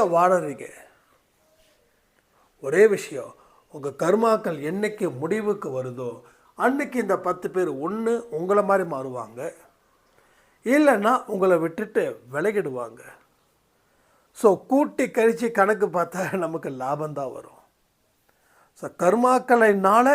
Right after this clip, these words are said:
இவங்க உங்க கூட இருக்காங்கன்றது தான் நீங்க புரிஞ்சுக்க வேண்டிய ஒரு விஷயம். அதே போல அடிமையா இருக்கணுன்ற அவசியமும் இல்லை. சில இடத்துல நாம தலை குனியும் போது தான் நம்ம தலை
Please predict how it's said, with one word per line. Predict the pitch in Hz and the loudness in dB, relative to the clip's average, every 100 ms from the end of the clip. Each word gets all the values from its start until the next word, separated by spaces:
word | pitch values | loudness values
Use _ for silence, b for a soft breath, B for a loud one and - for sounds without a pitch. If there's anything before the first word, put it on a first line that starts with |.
| 277 | 2
இவங்க | 185 190 190 | -2 -2 0
உங்க | 175 | -4
கூட | 139 180 180 | -4 -2 0
இருக்காங்கன்றது | 160 165 185 175 170 147 143 131 | -2 -4 -2 -2 -4 -8 -10 -10
தான் | 135 220 147 127 - _ _ _ _ _ | 0 0 0 -6 -18 _ _ _ _ _
நீங்க | 165 143 139 | -12 -12 -6
புரிஞ்சுக்க | 190 214 202 190 165 | -4 -2 -4 -6 -6
வேண்டிய | 147 147 151 | -6 -6 -8
ஒரு | 120 113 | -10 -14
விஷயம். | 123 - 131 117 - b b b | -16 -14 -14 -16 -18 b b b
அதே | - 160 220 269 | -4 6 8 8
போல | 220 202 175 | 4 4 6
அடிமையா | 165 208 247 269 254 | 4 2 4 4 6
இருக்கணுன்ற | 202 190 - 196 185 143 | 4 2 0 2 2 0
அவசியமும் | 147 160 180 180 180 | -2 -6 -6 -2 -4
இல்லை. | 131 127 135 117 - b b b - | -4 -8 -8 -8 -16 b b b -10
சில | - 175 156 | -4 -2 -2
இடத்துல | 147 208 247 254 226 247 - | -2 -2 -2 -4 -2 -4 -4
நாம | 156 156 156 147 - | -6 -4 -4 -8 -4
தலை | 156 175 202 160 - B B _ _ _ _ - | -2 2 2 2 -10 B B _ _ _ _ -6
குனியும் | 180 220 214 165 | -2 0 0 -2
போது | 139 127 | -6 -8
தான் | 123 185 143 127 165 - b b b b | -2 -2 -2 -6 -14 -18 b b b b
நம்ம | 151 147 135 - | -10 -8 -10 -6
தலை | - 202 254 | 6 6 6